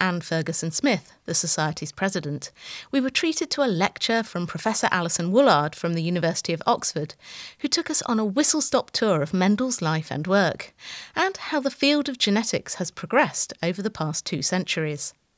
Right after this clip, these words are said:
She set the scene by taking us all the way back to the earliest days of the science of heredity, with ancient Greek doctor Hippocrates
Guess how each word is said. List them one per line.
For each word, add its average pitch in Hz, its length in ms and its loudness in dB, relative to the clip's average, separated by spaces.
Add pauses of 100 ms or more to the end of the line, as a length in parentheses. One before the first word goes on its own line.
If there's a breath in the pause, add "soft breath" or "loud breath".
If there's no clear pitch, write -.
(800 loud breath)
She 330 240 2
set - 280 2
the - 80 -2
scene 156 340 0
by 170 140 0
taking 226 420 0
us 202 160 2 (100)
all 269 200 2
the 285 100 2
way 277 160 6
back 196 360 -4
to 175 120 -2
the 175 220 -4
earliest 240 500 6
days 175 320 0
of 139 100 -6
the 165 80 -6
science 156 440 0
of 165 100 -6
heredity, 170 600 0 (540 loud breath)
with 202 180 0
ancient - 520 2
Greek 262 260 0
doctor - 320 -2
Hippocrates 151 800 -2